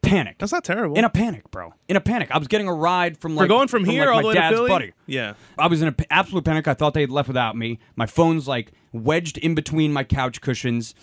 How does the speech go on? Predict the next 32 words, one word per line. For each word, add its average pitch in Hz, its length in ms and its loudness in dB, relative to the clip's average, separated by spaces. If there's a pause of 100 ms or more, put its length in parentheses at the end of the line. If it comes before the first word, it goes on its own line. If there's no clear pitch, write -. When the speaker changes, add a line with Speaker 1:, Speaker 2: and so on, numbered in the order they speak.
(180)
Speaker 1:
The 110 100 -12
T 180 180 0
V's 151 360 -2 (100)
blasting. 139 640 0
The 123 80 -4
lights 151 340 2
are 135 160 2
on. 131 360 2 (200)
I'm 147 220 2
disheveled. 131 720 0 (340)
I 120 100 -4
get 143 200 0
myself 160 440 0
dressed 127 420 -4
very, 170 320 4
very 110 240 -8
quickly, 135 340 -4
and 135 100 -2
I 123 40 -4
literally 139 340 -4
just 117 200 -10
start 123 260 -12
sprinting. - 800 -6 (300)
Just 160 200 -4
start 147 260 -6
sprinting 117 600 -12
down 127 180 -6
Speaker 2:
Yeah. 117 100 -2
Speaker 1:
toward, 117 360 -12
through 185 180 -2
Central 156 320 -6
Park, 135 280 -2